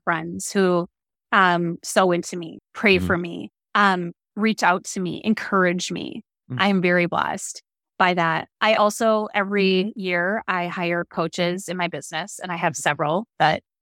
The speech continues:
Speaker 1: um, I pay <laughs> to hold me accountable, to teach me things, to lead me and guide me in decisions. Um,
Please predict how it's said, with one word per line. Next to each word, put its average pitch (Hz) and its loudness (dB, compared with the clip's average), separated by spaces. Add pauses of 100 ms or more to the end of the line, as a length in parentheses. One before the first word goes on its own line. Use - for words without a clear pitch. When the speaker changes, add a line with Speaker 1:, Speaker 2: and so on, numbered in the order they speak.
(140)
Speaker 1:
um, 160 2
I 180 2
pay 170 -4 (160)
<laughs> - -4
to 220 4
hold 190 2
me 185 0
accountable, 208 2 (280)
to 180 -18
teach - -8
me 214 2
things, 180 -6 (200)
to 190 2
lead 185 2
me 180 2
and 170 0
guide 160 0
me 165 -6 (340)
in 190 -2
decisions. 170 -4 (260)
Um, 165 2